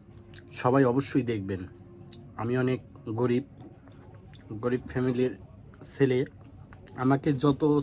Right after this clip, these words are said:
সাপোর্ট করবেন আমি অত উৎসাহ পাবো। তো যাই হোক, ভিডিওটা লং করবো না। চ্যানেলটা নতুন হলে অবশ্যই সাবস্ক্রাইব করে দেবেন, একটা লাইক করে দেবেন।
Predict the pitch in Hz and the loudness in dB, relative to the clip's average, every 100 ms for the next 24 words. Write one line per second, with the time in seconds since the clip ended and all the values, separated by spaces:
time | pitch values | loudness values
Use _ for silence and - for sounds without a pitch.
0 | - 131 147 143 156 143 135 120 127 123 | 4 2 2 0 2 2 2 2 0 -2
1 | - 123 120 - 123 113 110 98 92 - | -4 -4 -4 0 2 2 0 -2 -6 -8
2 | - - - - - - - - - - | -18 -20 -20 -20 -20 -20 -20 -20 -12 -12
3 | - - - - - - - - - - | -12 -14 -18 -20 -20 -20 -20 -20 -20 -6
4 | 123 120 131 127 127 139 - - - - | -6 2 6 6 4 2 -2 -20 -20 -20
5 | - - - - - 120 127 123 131 123 | -14 -14 -14 -18 -8 -2 -2 2 2 4
6 | 120 135 123 123 135 139 123 120 123 127 | 2 0 0 0 0 0 -2 0 2 2
7 | 123 120 127 120 123 135 147 - - - | 2 2 0 0 2 2 0 -8 -20 -18
8 | - - - 123 123 139 127 123 104 127 | -20 -20 -12 -8 -2 -2 -2 -4 -2 -2
9 | 110 139 127 123 143 156 - - - - | 0 2 2 4 2 2 -8 -20 -20 -20
10 | - - - - 135 123 120 - 143 135 | -20 -20 -12 -2 2 4 4 4 4 6
11 | 127 139 160 | 6 6 4